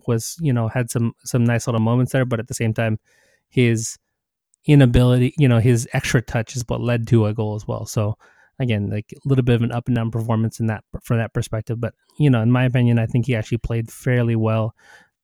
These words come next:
And again, uh, did the, did all the midfielders have their moments in terms of just looking bad against the press? Absolutely. How much of it was on the defense for putting them in bad situations? Hmm, I would say probably, like, fifty fifty at that point.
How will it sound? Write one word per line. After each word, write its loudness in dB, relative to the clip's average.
And 0
again, -2
uh, -10
did 0
the, 2
did 2
all 2
the 0
midfielders 2
have -2
their 2
moments 2
in 0
terms -2
of -4
just -6
looking -2
bad -4
against -2
the -10
press? -4
Absolutely. -2
How -2
much 0
of 2
it -2
was -2
on 2
the -2
defense 0
for -4
putting 4
them 2
in 2
bad -4
situations? 0
Hmm, 2
I -6
would -4
say -2
probably, -4
like, -8
fifty -4
fifty -8
at -10
that -10
point. -6